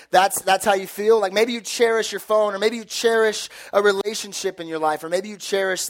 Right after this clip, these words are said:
things in your life. But we all know that responsibility that we carry when we value something.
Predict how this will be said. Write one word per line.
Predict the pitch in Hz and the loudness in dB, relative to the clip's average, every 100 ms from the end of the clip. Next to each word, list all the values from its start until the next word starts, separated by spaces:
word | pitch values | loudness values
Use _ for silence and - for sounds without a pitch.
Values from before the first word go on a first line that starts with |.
| - | -8
things | 202 202 185 | -10 -10 -12
in | 165 | -12
your | 160 | -6
life. | 151 143 143 | -4 -4 -6
But | 165 | -4
we | 196 | 0
all | 226 233 | 0 0
know | 196 202 226 202 - - - | 2 2 4 0 -4 -16 0
that | 180 190 | 0 2
responsibility | 180 - 202 214 190 175 226 220 | -6 -4 -2 -2 -4 -2 -2 -2
that | 143 | -6
we | 127 | -8
carry | - 131 123 | -8 -6 -6
when | 131 | -8
we | 147 | -10
value | 139 120 165 185 214 180 147 | -14 -12 -4 -2 -2 -4 -10
something. | - 120 101 _ | -14 -14 -18 _